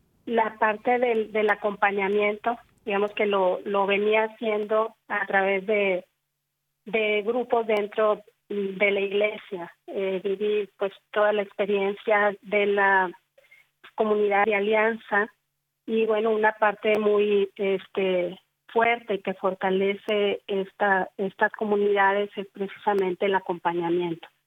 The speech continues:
Entonces, en ese, en ese lado, pues, por más de, de veinte años, eh, estuve participando, eh, en, precisamente en el liderazgo y acompañar, eh, mujeres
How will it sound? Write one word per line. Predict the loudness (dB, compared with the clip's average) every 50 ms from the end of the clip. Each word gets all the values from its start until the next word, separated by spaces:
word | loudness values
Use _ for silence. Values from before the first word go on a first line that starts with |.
| -18 -18 -18 -20 _ _
Entonces, | -14 -6 -2 0 0
en | 2 2
ese, | 0 -2 -2 -4 -2 0 0 0 0 -2 -4 -6
en | -4 -2 -2 0 0
ese | 0 -2 -4 -4 -4 -2 0 0 2 2 0 0 -2 -2
lado, | 2 4 4 4 4 2 0 -4 -6
pues, | -6 -6 -6 -6 _ _
por | -4 -2
más | 2 2 2 2 2
de, | 0 0 0 0 0 -2 -6 _ _ _ _ _ _ _ _ _ _ _ _ _ _
de | -2 0
veinte | 0 0 -2 -2 -2 0 2
años, | 4 4 2 2 2 2 0 0 -2 -4 -10 _ _ _ -8
eh, | -4 -2 0 0 0 -2
estuve | -2 -2 0 2 2 0
participando, | 0 0 -2 -2 -2 -6 -12 -10 -10 -12 -6 _ 2 2 4 2 2 0 0 0 0 0 -2 -4 _ _ _ _ _ _ _ _ _ _ _ _ _ _ _ _ _ _
eh, | 0 0 2 2 0 0 -2 -2 -2 -2 -2 0
en, | 0 0 2 2 2 2 2 2 0 -2 -4 -6 -12 _
precisamente | -4 -4 -4 -4 -2 -2 0 0 0 0 0 0 0
en | 0
el | 0 0
liderazgo | 0 0 2 2 4 2 2 2 0 -2 -2 0
y | 0
acompañar, | 0 0 0 -4 -6 -2 0 0 0 2 2 2 2 0 -2 -6 -14 _ _ _ _ _ _ _ _ -6
eh, | -4 -2 0 0 0 0 0 0 0 -2 -4 -8 -12 -18 _ _ _ _ _ _ _ _ _ _ _ _ _
mujeres | -2 -2 -2 0 0 0 0 0 -2 -6 -8